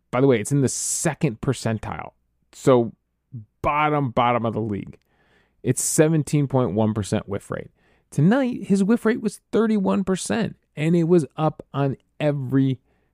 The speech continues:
pitch. Every single pitch had an improved whiff rate over what it's been on the season. Uh, the sinker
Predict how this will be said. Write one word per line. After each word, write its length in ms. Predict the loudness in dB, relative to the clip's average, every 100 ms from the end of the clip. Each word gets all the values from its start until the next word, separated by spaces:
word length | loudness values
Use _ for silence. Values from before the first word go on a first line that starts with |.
| _ _
pitch. 520 | -2 -2 -4 -18 -20 _ _ _ _ _ _ _ -2
Every 420 | 0 2 2 0
single 500 | -2 0 2 2 0
pitch 420 | 0 0 0 -6 _ _ -2
had 160 | 0
an 140 | 2 0
improved 540 | -2 0 2 2 2
whiff 220 | 0 2
rate 200 | -2 -2 _ _ -2
over 220 | 2 4
what 220 | 4 4
it's 140 | 2
been 200 | 0 -2
on 120 | 0 -4
the 60 |
season. 400 | -8 -10 -10 -16 -20 _ _ _ _ _ _ _ _ _ -2
Uh, 640 | 2 4 4 4 4 2
the 140 | 2 -2
sinker 720 | -2 0 2 4 4 2